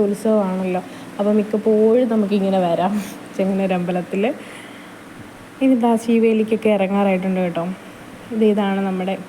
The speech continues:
കൊടിയേറിയത്. ഇനി നമുക്ക് നേരെ പോയി അവിടെ ഫ്രണ്ടിൽ നിൽക്കാം. ഫ്രണ്ടിൽ കുറച്ച് നേരം വെയിറ്റ് ചെയ്ത് നിൽക്കുമ്പോഴത്തേക്ക്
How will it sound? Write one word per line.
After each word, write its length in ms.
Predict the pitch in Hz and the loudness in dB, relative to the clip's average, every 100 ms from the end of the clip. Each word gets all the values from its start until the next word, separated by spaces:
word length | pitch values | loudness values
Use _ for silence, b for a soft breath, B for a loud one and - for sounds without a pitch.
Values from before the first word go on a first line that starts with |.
| - | -2
കൊടിയേറിയത്. 760 | 202 196 185 185 185 185 185 240 285 B B B B - - - - | 0 2 2 2 0 0 2 0 -2 B B B B -20 -20 -12 -2
ഇനി 100 | 214 202 | 0 2
നമുക്ക് 260 | 196 190 196 196 | 0 -2 -2 0
നേരെ 340 | 190 190 196 190 | 0 0 -2 -2
പോയി 220 | 185 196 214 | -2 0 0
അവിടെ 200 | 190 185 185 | 0 0 -2
ഫ്രണ്ടിൽ 300 | 196 190 185 185 | -2 -2 -2 -2
നിൽക്കാം. 280 | 175 - 165 - | -6 -10 -12 -8
ഫ്രണ്ടിൽ 220 | - 208 208 | -2 -2 0
കുറച്ച് 180 | 196 214 | -2 0
നേരം 140 | 202 196 | 0 2
വെയിറ്റ് 220 | 196 190 | 0 2
ചെയ്ത് 140 | 202 190 | 2 2
നിൽക്കുമ്പോഴത്തേക്ക് 560 | 185 185 190 190 180 | -2 -4 -4 -4 -4